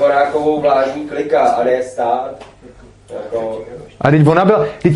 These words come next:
Speaker 2: jak to, že Horákovou zabila vládní klika a ne stát, když teď konci říkal, že stát jsou teda všichni, včetně té Horákový?
Speaker 1: Jistě, samozřejmě, takový společenství,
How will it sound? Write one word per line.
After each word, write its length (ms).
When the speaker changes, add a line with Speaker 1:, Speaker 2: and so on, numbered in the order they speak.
Speaker 2:
jak 260
to, 100
že 100
Horákovou 520
zabila 320
vládní 380
klika 260
a 80
ne 160
stát, 320
když 200
teď 240
konci 400
říkal, 260
že 120
stát 280
jsou 120
teda 180
všichni, 320
včetně 280
té 120
Horákový? 540
Speaker 1:
Jistě, 260
samozřejmě, 380
takový 360
společenství, 680